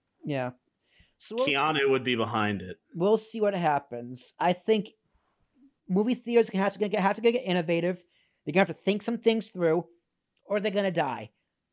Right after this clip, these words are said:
Speaker 1: But either way, I don't think this is bad for the consumer, like, at all. If anything, we win. No matter what happens, we win. It's gonna be bad for, um, people who love the theater and people who, like, live at the theater,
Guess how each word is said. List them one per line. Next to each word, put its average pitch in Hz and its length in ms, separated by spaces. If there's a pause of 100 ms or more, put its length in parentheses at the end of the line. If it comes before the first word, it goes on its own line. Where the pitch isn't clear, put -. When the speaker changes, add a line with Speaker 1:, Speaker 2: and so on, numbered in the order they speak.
(180)
Speaker 1:
But - 180
either 233 320
way, 214 380 (140)
I 175 100
don't 208 400
think 202 400
this 190 160
is 160 120
bad 170 360
for - 60
the 165 80
consumer, 123 640 (160)
like, 143 200
at 143 120
all. 120 280
If 131 100
anything, 190 520
we 160 220
win. 135 400 (420)
No 160 100
matter 247 180
what 190 260
happens, 226 580 (380)
we 180 180
win. 131 440 (500)
It's 175 180
gonna 269 160
be 240 100
bad 180 480 (120)
for, 165 520 (680)
um, 165 240
people 185 240
who 170 120
love 175 160
the 156 60
theater 185 580
and 156 120
people 185 220
who, 170 60
like, 160 180
live 160 200
at 160 80
the 151 60
theater, 175 480